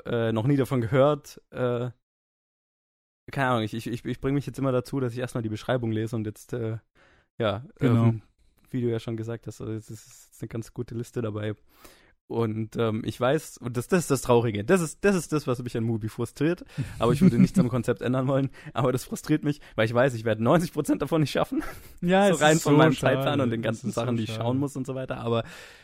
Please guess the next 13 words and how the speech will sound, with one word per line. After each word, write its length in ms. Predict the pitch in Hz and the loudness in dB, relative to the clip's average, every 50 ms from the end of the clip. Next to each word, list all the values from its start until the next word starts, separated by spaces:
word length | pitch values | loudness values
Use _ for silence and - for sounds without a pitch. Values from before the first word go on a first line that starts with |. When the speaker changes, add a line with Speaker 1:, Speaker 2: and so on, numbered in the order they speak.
| - - - | -20 -14 -4
Speaker 1:
ähm, 560 | - 123 123 120 120 117 117 117 117 120 113 - - | 2 4 4 6 6 6 4 4 2 0 -2 -2 -2
ja, 220 | 120 101 104 107 - _ _ _ _ _ _ _ _ _ _ _ _ _ _ - | -2 -2 -2 -4 -10 _ _ _ _ _ _ _ _ _ _ _ _ _ _ -14
ich, 220 | 113 - - - | -14 -14 -14 -14
ich 120 | - - - 156 139 - | -14 -12 -10 -10 -10 -8
versuche 320 | - 113 113 113 - 120 | -6 -6 -6 -6 -6 -4
einfach 280 | 113 107 - 110 - - | -6 -6 -6 -8 -10 -10
zu 140 | - - 113 | -8 -4 -2
erwischen, 340 | 107 107 107 110 - 117 101 | -2 -2 -2 -4 -6 -6 -8
was 120 | 101 - | -6 -6
man 100 | 117 107 - | -8 -8 -6
so 80 | 113 | -6
erwischen 280 | 110 107 107 - - - | -8 -8 -8 -10 -12 -12
kann. 160 | - - - | -10 -10 -10